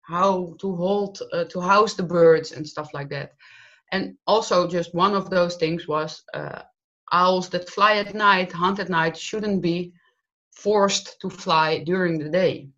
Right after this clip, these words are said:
So that's why we don't have, uh, owls that fly normally during the night. We just have the owls that hunt during the day or in dusk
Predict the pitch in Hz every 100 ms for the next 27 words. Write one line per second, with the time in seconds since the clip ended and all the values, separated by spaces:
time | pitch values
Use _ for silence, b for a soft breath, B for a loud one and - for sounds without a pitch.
0 | _ _ _ - 175 170 170 185 208 196
1 | 180 180 170 175 190 180 165 160 156 _
2 | - 147 143 - - 156 160 160 - 147
3 | 143 - 147 139 135 _ _ _ _ _
4 | _ - 170 180 170 156 156 156 151 147
5 | 151 175 185 180 143 165 - 156 156 147
6 | - - 143 151 147 165 156 151 151 147
7 | 147 143 147 147 143 143 143 143 143 147
8 | 151 147